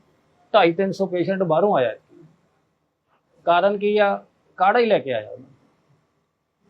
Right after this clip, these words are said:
ਇਹ ਸਾਡੀ ਫਾਰਮੂਲੇਸ਼ਨ ਸੀਕ੍ਰੇਟ ਹੈ, ਅਸੀਂ ਕਿਸੇ ਨੂੰ ਵੀ ਨਹੀਂ ਦੱਸ ਸਕਦੇ।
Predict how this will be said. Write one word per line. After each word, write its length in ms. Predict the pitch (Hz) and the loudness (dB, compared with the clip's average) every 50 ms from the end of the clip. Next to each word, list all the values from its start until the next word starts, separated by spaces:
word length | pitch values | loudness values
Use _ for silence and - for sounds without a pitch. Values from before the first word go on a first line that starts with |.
| _ - - | _ -4 2
ਇਹ 180 | 185 226 233 | 2 4 4
ਸਾਡੀ 300 | 180 208 196 180 196 202 | 4 4 4 4 2 4
ਫਾਰਮੂਲੇਸ਼ਨ 640 | 156 180 175 170 170 180 175 175 180 170 - 175 175 165 | 4 4 4 4 4 4 4 4 4 4 2 2 0 0
ਸੀਕ੍ਰੇਟ 460 | - 156 143 - 139 139 143 135 156 | 0 -4 -2 -2 -2 -2 -2 0 0
ਹੈ, 180 | 160 185 226 254 - - - - - - - - 165 | 0 0 0 -4 -10 -20 -20 -20 -20 -20 -14 -12 -4
ਅਸੀਂ 180 | - - 190 | -4 -4 -2
ਕਿਸੇ 280 | - 240 226 - 277 269 | 0 -2 2 4 6 6
ਨੂੰ 120 | 262 247 | 6 6
ਵੀ 80 | 214 208 | 4 2
ਨਹੀਂ 120 | 190 175 | 0 2
ਦੱਸ 180 | 135 127 127 - | 0 0 0 -2
ਸਕਦੇ। 380 | 131 - - 123 113 113 - | -8 -14 -14 -16 -16 -16 -18